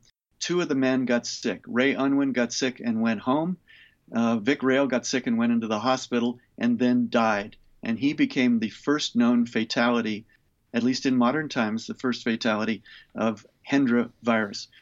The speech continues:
And Peter Reed, when I visited Australia, Peter Reed was the one who told me the story. He took me out to that original paddock, and it was now a suburb, but in the middle of one of the traffic circles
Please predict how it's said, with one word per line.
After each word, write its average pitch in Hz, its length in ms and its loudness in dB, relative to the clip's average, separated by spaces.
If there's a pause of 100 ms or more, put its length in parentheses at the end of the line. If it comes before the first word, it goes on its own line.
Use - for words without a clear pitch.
(120)
And 117 160 0
Peter 143 260 2
Reed, 131 420 2 (220)
when 120 160 0
I 123 80 2
visited 113 440 -2
Australia, 110 440 -2
Peter 123 260 0
Reed 123 240 2
was 107 160 -6
the 113 80 -2
one 107 220 -2
who 110 120 -4
told 123 300 2
me 113 80 4
the 104 120 -4
story. 139 560 2 (280)
He 123 100 -2
took 143 340 -4
me 127 140 6
out 120 200 2
to 127 80 -2
that 110 180 0
original 113 380 0
paddock, 131 560 -2 (340)
and 113 240 -2
it 110 160 -10
was 123 160 -2
now 123 220 2
a 110 40 -2
suburb, 151 560 0
but 113 120 -4
in 117 120 0
the 117 60 0
middle 139 360 -2
of 107 160 -4
one 131 140 -2
of 135 80 0
the 117 80 -2
traffic 156 460 -2
circles 117 460 -4